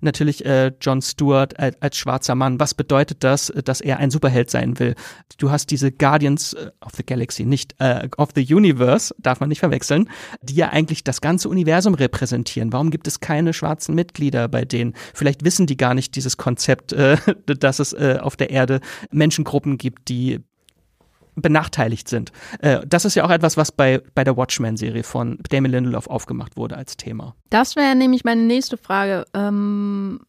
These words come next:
Speaker 2: weil du Damon Lindelof erwähnt hast. Das ist auch der Name, den ich sofort zuordnen konnte. Der ist jetzt aber nur eigentlich der dritte von drei Dudes,
Speaker 1: Mhm.
Speaker 2: die da diese Serie aus der Taufe gehoben haben.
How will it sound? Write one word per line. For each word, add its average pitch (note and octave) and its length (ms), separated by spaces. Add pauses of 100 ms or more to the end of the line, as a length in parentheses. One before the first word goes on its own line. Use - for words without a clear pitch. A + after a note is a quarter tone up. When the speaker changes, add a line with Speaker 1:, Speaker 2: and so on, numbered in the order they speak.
(260)
Speaker 2:
weil G3+ 260
du G#3 200
Damon G#3+ 280
Lindelof A3 440
erwähnt D#3+ 380
hast. - 180
Das F#3+ 120
ist - 80
auch G3+ 120
der G#3+ 380
Name, G#3 400
den G#3 160
ich F#3+ 160
sofort G3 380
zuordnen C4 580
konnte. C#4 580
Der G#3 200
ist G#3 140
jetzt A#3+ 160
aber G#3 200
nur A3 300
eigentlich G#3 320
der G3 120
dritte F#3+ 680
von F3+ 240
drei F3 200
Dudes, - 420 (100)
Speaker 1:
Mhm. D3 260
Speaker 2:
die A#3+ 480
da G#3+ 640
diese G3+ 280
Serie G#3 320
aus G3+ 140
der G#3 100
Taufe G#3+ 280
gehoben A3 400
haben. G#3 180